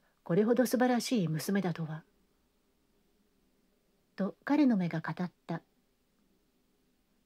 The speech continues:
そして万座の者は一斉にこの彼の音色を読み取ったらしかった。ことにカテリーナ・フェドゥーセブナ自身が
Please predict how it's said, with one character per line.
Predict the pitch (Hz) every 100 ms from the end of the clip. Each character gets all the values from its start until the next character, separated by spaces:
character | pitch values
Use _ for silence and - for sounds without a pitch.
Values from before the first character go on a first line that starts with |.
| _
そ | -
し | 202
て | - 190 - _ -
万 | 185 254
座 | 277
の | 269
者 | 269 277 196
は | 175 - -
一 | 165
斉 | - 269 262
に | 254
こ | 240
の | 240
彼 | 233 285 240
の | 175
音 | 156
色 | 190 202 196 190
を | 190 _ -
読 | 175
み | 233
取 | 277
っ | 269
た | -
ら | 180
し | 190
か | - 180
っ | - -
た。 | 151 - _ _ _ _ _ _ _ _ _ _ _ _ _ _ _ _ _ _ _ _ _ _ _ _ _ _ -
こ | 254
と | 262
に | 185 170 -
カ | -
テ | 175 233
リ | 247
ー | 226
ナ・ | 214 202 - _ _
フ | -
ェ |
ド | 202
ゥ | 262
ー |
セ | 262
ブ | 277
ナ | 214
自 | 165 233
身 | - 240 180
が | 151 160